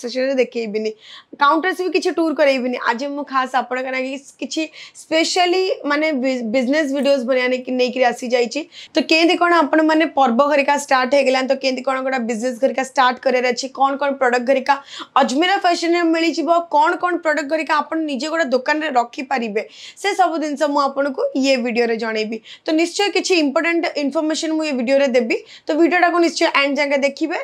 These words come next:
ଆପଣଙ୍କୁ କିଛି ଲମ୍ବା ସମୟ ବି ନେବିନି ମୁଁ, ଖାଲି ସର୍ଟରେ ମୁଁ ଆପଣଙ୍କୁ ଗୋଟେ ଜିନିଷ ବୁଝେଇଦେବି, ଭଲ ଜିନିଷଟା କି କେମିତି କ'ଣ ଗୋଟେ ପ-, ମାନେ ଗୋଟେ ବିଜନେସଟା କେମିତି କ'ଣ ଷ୍ଟାର୍ଟ କରିପାରିବେ। ନିଶ୍ଚୟ ଆପଣ ମ-, ଆମର ଯେଉଁ ସାର୍ ଅଛନ୍ତି ଅଜୟ ଅଜମେରା ଫ-, ଜୀ,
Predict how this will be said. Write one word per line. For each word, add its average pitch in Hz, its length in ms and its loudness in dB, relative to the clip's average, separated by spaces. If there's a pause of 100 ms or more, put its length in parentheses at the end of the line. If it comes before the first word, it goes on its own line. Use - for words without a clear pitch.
(180)
ଆପଣଙ୍କୁ 269 340 -2
କିଛି 294 240 -4
ଲମ୍ବା 262 300 2
ସମୟ 269 340 0
ବି 311 80 -4
ନେବିନି 302 400 -4
ମୁଁ, 370 80 -4 (320)
ଖାଲି 359 180 2 (120)
ସର୍ଟରେ 339 360 2
ମୁଁ 359 140 -2
ଆପଣଙ୍କୁ 330 240 -4
ଗୋଟେ 311 160 -2
ଜିନିଷ 294 180 -4 (140)
ବୁଝେଇଦେବି, 330 460 -2 (100)
ଭଲ 254 140 0 (140)
ଜିନିଷଟା 285 380 0 (320)
କି 330 80 0 (140)
କେମିତି 359 340 0
କ'ଣ 359 220 -2
ଗୋଟେ 370 160 0 (160)
ପ-, 262 240 4
ମାନେ 320 160 0 (100)
ଗୋଟେ 330 160 2 (140)
ବିଜନେସଟା 320 520 -2
କେମିତି 359 200 -4
କ'ଣ 349 140 -8 (100)
ଷ୍ଟାର୍ଟ 294 220 2 (100)
କରିପାରିବେ। 294 440 -2 (440)
ନିଶ୍ଚୟ 311 240 2 (160)
ଆପଣ 302 200 0 (200)
ମ-, 311 220 -2
ଆମର 269 260 0
ଯେଉଁ 294 100 -8 (100)
ସାର୍ 285 240 2 (100)
ଅଛନ୍ତି 294 300 -6 (360)
ଅଜୟ 269 200 4
ଅଜମେରା 285 380 0
ଫ-, 277 300 -2
ଜୀ, 277 80 -4